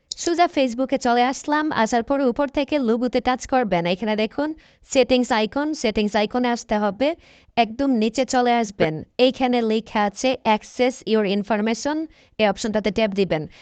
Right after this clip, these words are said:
ট্যাপ দেওয়ার সাথে সাথে কন্টিনিউতে চলে আসবেন, কিছুক্ষণ অপেক্ষা করবেন, মানে অটোমেটিক চলে আসবে এই অপশনগুলো। এইখানে লেখা আছে পার্সোনাল ইনফরমেশন, এই অপশনটাতে ট্যাপ দিতে হবে। টাচ করার সাথে সাথেই একদম নিচে চলে আসবেন। এইখানে লেখা আছে Your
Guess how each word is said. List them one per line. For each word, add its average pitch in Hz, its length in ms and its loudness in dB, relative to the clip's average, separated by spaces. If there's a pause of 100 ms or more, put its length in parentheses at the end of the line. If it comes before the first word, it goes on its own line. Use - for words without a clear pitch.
(160)
ট্যাপ 294 180 2
দেওয়ার 302 200 2
সাথে 240 240 -2
সাথে 262 240 -2
কন্টিনিউতে 247 560 -2
চলে 247 240 0
আসবেন, 302 320 -2
কিছুক্ষণ 269 480 -2
অপেক্ষা 208 460 -2
করবেন, 165 480 -2
মানে 180 380 -2
অটোমেটিক 240 520 0
চলে 185 240 0
আসবে 190 240 0
এই 175 80 2
অপশনগুলো। 160 580 -2 (360)
এইখানে 233 440 2
লেখা 226 380 -2
আছে 165 360 -2 (360)
পার্সোনাল 262 600 0
ইনফরমেশন, 208 680 0
এই 269 80 0
অপশনটাতে 185 440 -2
ট্যাপ 190 220 -2
দিতে 214 260 -2
হবে। 170 300 -2 (340)
টাচ 285 240 0
করার 302 240 0
সাথে 294 240 0
সাথেই 269 480 -2
একদম 208 340 -2
নিচে 220 340 0
চলে 226 280 0
আসবেন। 175 400 -2 (220)
এইখানে 269 460 2
লেখা 226 440 -2
আছে 185 420 0
Your 285 320 0